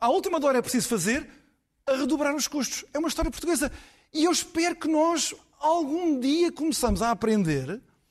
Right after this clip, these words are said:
que este modus operandi não é próprio, não é só de um país que respeita os seus contribuintes e respeita os seus cidadãos.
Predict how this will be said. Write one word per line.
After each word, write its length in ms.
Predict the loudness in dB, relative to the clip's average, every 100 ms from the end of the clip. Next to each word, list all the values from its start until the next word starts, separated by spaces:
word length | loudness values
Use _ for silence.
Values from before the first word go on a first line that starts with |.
| _ _ _ _ _ _ _ _ _
que 100 | 0
este 220 | 0 0 -2
modus 440 | 0 0 0 -2
operandi 400 | -2 0 0 2
não 180 | 2 2
é 80 | 0
próprio, 680 | -2 0 2 2 -2 -10 -10
não 240 | -4 0 2
é 180 | 0 -2
só 400 | -4 0 2 2
de 100 | 2
um 80 | 0
país 320 | 0 0 -2
que 100 | -4
respeita 440 | -6 -4 -4 -4 -4
os 80 |
seus 140 | -6 -6
contribuintes 640 | -8 -6 -6 -4 -6 -8
e 20 | -10
respeita 300 | -8 -8 -8
os 80 |
seus 140 | -6 -6
cidadãos. 420 | -4 -4 -4 -6